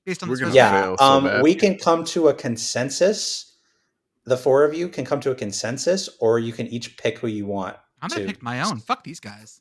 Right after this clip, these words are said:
Speaker 3: throw behind,
Speaker 1: <laughs>
Speaker 3: throw your support behind.
Speaker 1: I pick my, I'm, I
Speaker 3: Okay.
Speaker 1: do my own thing.
Speaker 3: All right, I've put the Big Twelve first. Is everybody ready?
Speaker 1: Let's go.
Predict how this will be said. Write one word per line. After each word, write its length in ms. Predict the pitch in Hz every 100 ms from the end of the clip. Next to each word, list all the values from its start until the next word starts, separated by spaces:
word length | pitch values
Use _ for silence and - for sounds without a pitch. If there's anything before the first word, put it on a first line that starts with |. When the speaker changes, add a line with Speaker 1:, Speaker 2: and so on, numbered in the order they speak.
| -
Speaker 3:
throw 240 | 113 110
behind, 500 | 104 101 92 87 - -
Speaker 1:
<laughs> 160 | 415
Speaker 3:
throw 120 | 110 107
your 140 | 104
support 360 | - - 104 101
behind. 420 | 95 87 90 - -
Speaker 1:
I 80 |
pick 220 | 214 320 -
my, 80 | 123
I'm, 120 | 180 156
I 60 |
Speaker 3:
Okay. 200 | 160 120
Speaker 1:
do 40 | 95
my 120 | 151
own 80 | 233
thing. 200 | 101 95 _ _ _ _ _ _ _ -
Speaker 3:
All 100 | 123
right, 260 | 110 98 110
I've 300 | 117 123 127
put 280 | - 147 -
the 80 | 139
Big 320 | 120 123 117
Twelve 320 | - 117 110 110
first. 460 | - 90 87 -
Is 80 | 107
everybody 340 | 101 101 104 101
ready? 280 | 104 110 123
Speaker 1:
Let's 120 | _
go. 160 | 156